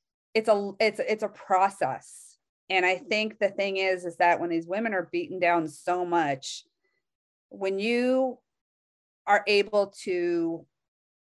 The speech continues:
get clarity and see what these people are and see, shift your s-, mindset, your healing is so much easier because you're not second guessing yourself. You're not blaming yourself. You're not re-,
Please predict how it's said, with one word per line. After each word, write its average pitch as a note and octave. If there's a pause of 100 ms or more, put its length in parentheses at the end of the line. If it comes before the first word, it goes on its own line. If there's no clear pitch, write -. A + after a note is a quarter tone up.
(380)
get A#3
clarity G#3
and D#3+ (640)
see D4+
what G#3
these G3+
people F3+
are D3
and D#3+
see, G#3+ (360)
shift -
your G3+
s-, G3
mindset, F3 (500)
your G#3+
healing A3
is E3+
so F3+
much F3
easier D3+ (580)
because F#3+
you're G3+
not G3+
second G3+
guessing F3
yourself. E3
You're F3+
not F3
blaming F#3+
yourself. D#3+ (240)
You're C4
not F4+
re-, D4